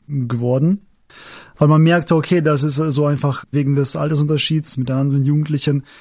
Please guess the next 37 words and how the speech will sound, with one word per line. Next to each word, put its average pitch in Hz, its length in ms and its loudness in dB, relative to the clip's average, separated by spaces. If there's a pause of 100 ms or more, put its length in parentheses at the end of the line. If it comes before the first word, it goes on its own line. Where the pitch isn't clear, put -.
(140)
dass 139 160 -2
man 147 100 2
dann 147 220 0
vielleicht 160 260 0
nicht 160 140 0
unbedingt 170 300 0
so 175 60 0
irgendwie 160 180 0
auf 151 100 -4
der 156 80 -2
gleichen 151 360 -2
Wellenlänge 131 460 0
ist. 113 200 -6 (420)
Da 135 80 -2
sind 139 180 2
zwar 143 140 0
irgendwie 139 140 0
viele 139 180 0
Jungs 196 260 2
um 175 100 0
einen 160 140 0
herum 170 240 0
oder 139 260 -2
eine 147 200 -2
große 143 300 0
Jugend 165 360 0
um 151 120 0
einen 143 100 0
herum, 147 280 -2 (540)
aber 143 200 0
trotzdem 170 320 0
irgendwie 156 240 0
habe 151 140 0
ich 143 100 -4
mich 143 80 0
dann 147 160 0
irgendwann 151 540 -2